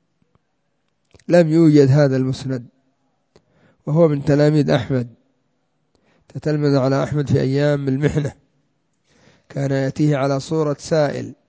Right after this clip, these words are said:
ويأخذ منه حديثا ثم يذهب، وهو الذي أدخل مصنف بن أبي شيبة إلى أرض الأندلس، ولله الحكمة البالغة والحجة الدامغة من أئمة المسلمين،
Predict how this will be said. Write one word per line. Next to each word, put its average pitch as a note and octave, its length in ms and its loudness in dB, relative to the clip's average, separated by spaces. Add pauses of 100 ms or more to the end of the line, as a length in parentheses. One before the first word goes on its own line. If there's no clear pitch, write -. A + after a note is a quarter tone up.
(1120)
ويأخذ D3 380 0
منه D3+ 280 0
حديثا D#3 560 0
ثم G#3+ 200 -4
يذهب، - 340 -6 (1000)
وهو E3 220 0
الذي D#3+ 320 2
أدخل D#3 540 0 (1040)
مصنف D#3+ 400 -2
بن D3 160 -4
أبي D3+ 200 2
شيبة D3+ 440 2
إلى D3 120 2
أرض D3 360 -2
الأندلس، C#3+ 800 -6 (1500)
ولله D3+ 420 2
الحكمة C#3 400 -4
البالغة D3+ 480 0
والحجة C#3 360 -2
الدامغة C3+ 520 2
من C3 120 -2
أئمة D3 340 -2
المسلمين، C#3 640 2